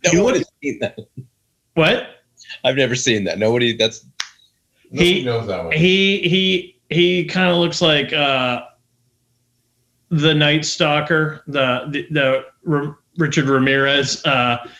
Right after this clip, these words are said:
Speaker 1: but with better teeth.
Speaker 2: He looks like, <laughs> he's not even smiling. He looks like a, um, uglier,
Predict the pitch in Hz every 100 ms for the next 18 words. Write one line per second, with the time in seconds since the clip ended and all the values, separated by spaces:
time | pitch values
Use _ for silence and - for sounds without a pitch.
0 | _ - 135 123 120 139 127 117 - 131
1 | 117 - - - _ - 143 180 160 147
2 | - 131 - 147 143 151 139 143 151 123
3 | 117 139 117 98 - - - 156 185 185
4 | 185 165 151 - - _ - 131 127 120
5 | 113 107 95 _ _ _ _ _ _ _
6 | _ _ - 113 110 104 95 - _ _
7 | _ _ - 117 127 139 139 139 139 131